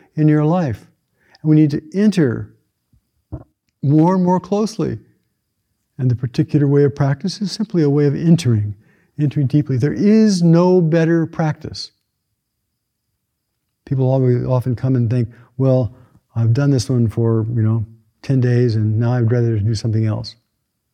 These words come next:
There is no better practice. Every practice, if the mind of curiosity is engaged, reveals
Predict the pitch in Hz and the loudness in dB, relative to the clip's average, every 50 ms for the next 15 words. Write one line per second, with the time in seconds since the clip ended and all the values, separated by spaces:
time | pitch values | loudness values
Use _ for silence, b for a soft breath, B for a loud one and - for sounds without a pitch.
0 | _ _ _ - - - _ 202 208 208 208 208 196 156 135 160 160 160 165 170 | _ _ _ -18 -18 -14 _ -2 0 0 0 0 0 -2 0 0 0 2 2 2
1 | 165 147 135 151 147 147 151 143 - - 147 139 131 - - - - - - - | 0 0 -2 -2 -2 -2 -2 -4 -4 -6 -6 -6 -6 -8 -12 -16 -18 -18 -10 -6
2 | 196 214 208 190 170 180 185 165 170 - 165 165 160 - - 117 - - - - | -4 -4 -2 -2 0 0 -2 -2 -2 -4 -4 -6 -6 -8 -12 -12 -12 -14 -16 -18
3 | _ _ _ _ _ _ _ _ - 208 214 202 - - - - _ _ _ _ | _ _ _ _ _ _ _ _ -2 0 0 0 0 -4 -10 -20 _ _ _ _
4 | _ _ _ _ - 143 139 139 151 156 160 165 165 160 156 147 139 143 123 104 | _ _ _ _ -2 0 2 2 2 2 2 2 2 2 2 0 0 -4 -6 -8
5 | - - - 170 165 156 139 139 156 156 147 - 139 127 117 110 110 104 - _ | -10 -10 -4 -2 0 0 0 0 -2 -4 -6 -6 -6 -4 -4 -4 -6 -8 -12 _
6 | _ _ _ _ _ _ _ _ _ _ _ _ _ _ _ _ _ _ _ _ | _ _ _ _ _ _ _ _ _ _ _ _ _ _ _ _ _ _ _ _
7 | _ _ _ _ _ _ _ _ _ _ - 131 131 131 123 139 170 175 160 143 | _ _ _ _ _ _ _ _ _ _ 0 2 2 4 4 4 4 4 2 2
8 | 143 139 - - - _ _ _ _ _ _ _ _ _ _ _ _ _ _ _ | 0 -2 -8 -12 -18 _ _ _ _ _ _ _ _ _ _ _ _ _ _ _
9 | _ _ _ _ _ _ _ _ _ _ _ _ _ _ _ 147 147 135 151 180 | _ _ _ _ _ _ _ _ _ _ _ _ _ _ _ -2 0 2 4 4
10 | 185 170 135 117 120 127 127 - - | 4 4 2 2 -2 -4 -6 -12 -18